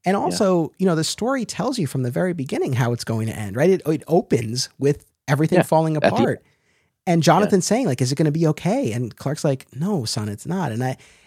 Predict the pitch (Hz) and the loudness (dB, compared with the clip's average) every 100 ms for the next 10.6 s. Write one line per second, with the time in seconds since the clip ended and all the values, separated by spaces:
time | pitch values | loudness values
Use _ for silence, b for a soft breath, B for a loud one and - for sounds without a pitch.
0 | b 170 165 220 247 185 175 165 151 139 | b 0 2 2 0 0 4 4 2 -4
1 | _ _ _ - 240 220 - 294 302 254 | _ _ _ -6 -2 -2 -2 -2 -2 -4
2 | - - 285 214 - 214 226 208 185 - | -6 -8 -6 -2 -2 -2 -4 -4 -4 -2
3 | 233 - 180 156 185 147 196 269 - 131 | -6 -4 -4 0 0 0 0 -2 -2 -4
4 | - 120 123 104 120 - 135 139 160 147 | -2 -4 -6 -6 -8 -6 -4 -2 -2 -2
5 | - 208 226 - 175 190 269 - 110 101 | -2 -2 -2 0 -2 -2 -4 -4 -4 -6
6 | - _ _ - 139 147 143 135 - 147 | -12 _ _ -4 -2 0 -2 -2 -2 0
7 | 143 135 - 127 131 143 202 - 117 - | 0 -2 -2 0 0 0 -2 -2 -2 -4
8 | 160 381 165 113 - - 95 123 175 247 | -4 -2 -2 -4 -6 -8 -8 -6 -4 -2
9 | 247 - 370 415 370 269 139 117 127 120 | -4 -4 -4 -2 -2 0 0 0 -2 -2
10 | 113 117 120 123 120 120 | -2 -2 -2 -2 -4 -6